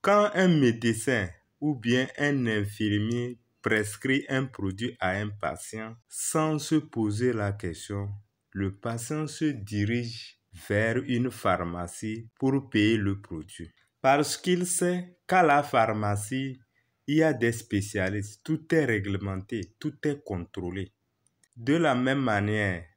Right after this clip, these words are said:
quand un ingénieur, un architecte, un maçon, un ferrailleur,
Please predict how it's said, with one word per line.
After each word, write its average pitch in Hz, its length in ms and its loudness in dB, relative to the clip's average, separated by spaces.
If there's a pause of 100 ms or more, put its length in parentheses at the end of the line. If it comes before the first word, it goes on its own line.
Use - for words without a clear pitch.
(380)
quand 147 320 0
un 143 260 0
ingénieur, 104 840 -4 (680)
un 127 280 -2
architecte, 104 880 -6 (220)
un 131 140 0
maçon, 107 680 -2
un 135 220 0
ferrailleur, 101 800 0